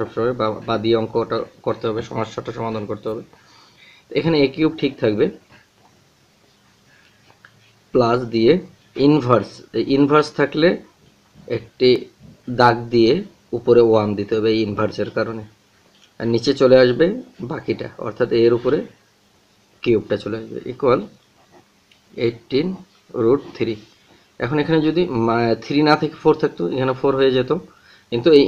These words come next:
ইনভার্সের জন্য বা এই মাইনাস চিহ্নটার জন্য উপরে ওয়ান হবে। পাওয়ারের সাথে যদি মাইনাস চিহ্নটা থাকে তাহলে উপরে ওয়ান হবে, আর এখানে যেই ভিত্তিটা থাকবে এটা বসবে, এখানে পাওয়ার যেটা থাকবে সেটা বসে যাবে। এখন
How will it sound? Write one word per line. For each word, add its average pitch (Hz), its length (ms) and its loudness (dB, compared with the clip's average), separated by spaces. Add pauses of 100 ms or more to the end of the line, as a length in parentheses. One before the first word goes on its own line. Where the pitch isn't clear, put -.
ইনভার্সের 143 480 0
জন্য 123 120 2 (100)
বা 127 60 4 (260)
এই 113 120 -2
মাইনাস 120 300 -2
চিহ্নটার 127 400 0
জন্য 127 200 -2
উপরে 110 200 0
ওয়ান 104 220 -4
হবে। 104 160 -8 (640)
পাওয়ারের 127 440 4
সাথে 143 260 -2
যদি 147 140 0 (120)
মাইনাস 110 320 -2
চিহ্নটা 135 360 -2
থাকে 139 200 -10
তাহলে 123 260 2
উপরে 123 220 0
ওয়ান 123 200 2
হবে, 151 160 0 (720)
আর 156 80 2 (680)
এখানে 156 240 4 (240)
যেই 143 200 8 (680)
ভিত্তিটা 131 360 0
থাকবে 143 200 4
এটা 127 180 4
বসবে, 143 240 2 (320)
এখানে 131 180 -2 (100)
পাওয়ার 135 300 8
যেটা 147 240 4
থাকবে 147 240 -2 (420)
সেটা 110 260 -2
বসে 104 260 -6
যাবে। 110 160 -14 (1160)
এখন 160 120 0